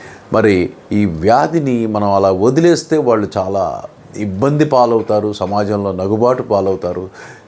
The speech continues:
ఈ వ్యాధిగ్రస్తుల్ని గుర్తించినట్లయితే సైకియాట్రిస్ట్ దగ్గరికి తీసుకెళ్ళి, ఈ రోజున చక్కగా మూడ్ స్టెబిలైజర్స్, యాంటీ మేనిక్ మెడికేషన్ ట్రీట్మెంట్ అనేది అందుబాటులో ఉంది. అవసరాన్ని బట్టి హాస్పిటల్లో ఉంచడం, అవసరమైతే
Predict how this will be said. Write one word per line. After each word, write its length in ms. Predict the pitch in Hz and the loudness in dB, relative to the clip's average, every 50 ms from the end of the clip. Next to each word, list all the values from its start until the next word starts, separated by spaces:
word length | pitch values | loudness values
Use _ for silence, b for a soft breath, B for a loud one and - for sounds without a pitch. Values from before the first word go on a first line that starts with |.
| - - | -4 -2
ఈ 200 | 107 107 104 95 | 0 2 2 0
వ్యాధిగ్రస్తుల్ని 960 | 85 - 101 101 107 120 127 135 127 - 127 123 123 - - 123 113 104 98 | 0 0 2 2 4 2 2 0 0 0 0 0 0 -2 -4 -4 -4 -2 -4
గుర్తించినట్లయితే 1000 | 78 90 95 90 - - 139 135 - 127 110 107 101 - 107 98 95 95 98 95 | -6 -6 -8 -6 -2 -2 -2 -2 -2 -2 -4 -4 -4 -2 -2 -2 0 2 0 0
సైకియాట్రిస్ట్ 680 | 92 - 92 95 - - 113 117 113 - 107 101 - - | 0 0 0 0 0 2 2 0 0 0 -4 -4 -2 -2
దగ్గరికి 380 | 104 92 90 95 90 85 95 | -2 0 0 -2 -2 -4 -6
తీసుకెళ్ళి, 880 | 82 - - 120 131 - - - - 127 107 98 90 90 87 85 78 - - B B B B B B B B - | -6 -4 -4 -2 -2 -2 -2 -2 0 0 2 2 0 0 -2 -2 -2 -4 -8 B B B B B B B B 0
ఈ 140 | 107 117 120 | 2 4 4
రోజున 400 | 120 135 139 127 139 139 131 120 - - - 165 | 4 4 4 2 2 0 0 -2 -2 -4 -4 -4
చక్కగా 880 | 165 - - - - - - - 196 196 185 165 165 131 104 90 82 - - _ _ _ _ _ _ - | -4 -6 -10 -20 -20 -20 -6 -2 0 0 2 2 2 2 2 0 -2 -6 -10 _ _ _ _ _ _ -6
మూడ్ 360 | 107 127 160 202 226 190 - | -2 0 2 2 2 0 -2
స్టెబిలైజర్స్, 840 | - - - - 147 135 123 131 127 123 120 98 107 98 90 - - - - - - | -2 -4 0 0 0 2 4 4 4 4 4 2 0 -2 -2 -4 -10 -14 -10 -4 -2
యాంటీ 360 | - 151 175 165 - 180 175 | 0 0 0 0 0 2 2
మేనిక్ 520 | 147 131 127 131 139 143 143 127 - - | 2 2 0 0 2 2 0 -2 -2 -2
మెడికేషన్ 800 | 120 110 110 113 135 135 - 160 147 127 - - 113 95 87 80 b b b b b b b b b _ | 0 0 2 2 2 2 2 2 2 2 0 -2 -4 -4 -6 -8 b b b b b b b b b _
ట్రీట్మెంట్ 460 | - 127 135 135 - 139 131 123 120 | -4 -2 -2 -2 -2 -2 0 2 2
అనేది 320 | 120 113 110 107 101 98 95 | 2 2 2 2 2 0 0
అందుబాటులో 760 | 90 95 110 113 139 123 127 131 123 120 - 110 104 98 95 | 0 0 0 0 0 2 2 2 0 0 0 0 0 0 0
ఉంది. 460 | 95 98 101 104 101 104 104 104 - - | -2 -2 -4 -4 -2 -4 -4 -4 -6 -6
అవసరాన్ని 520 | - 95 104 - - 110 104 107 104 98 | -4 -4 -4 -4 -2 0 0 2 2 0
బట్టి 280 | 95 90 98 - - 98 | 0 -2 -4 -2 -2 -4
హాస్పిటల్లో 680 | 90 - 101 104 - - - - 104 101 - 98 95 92 | -2 -2 -2 -2 -2 -4 -4 -4 -4 -2 0 2 2 2
ఉంచడం, 540 | 87 92 101 113 - 139 131 127 123 117 | 2 0 -2 -2 -2 -2 -2 0 -2 0
అవసరమైతే 880 | 104 98 107 110 - 120 110 110 107 101 98 95 - - 92 90 90 | 0 2 2 2 2 2 2 2 2 2 0 0 0 2 2 2 2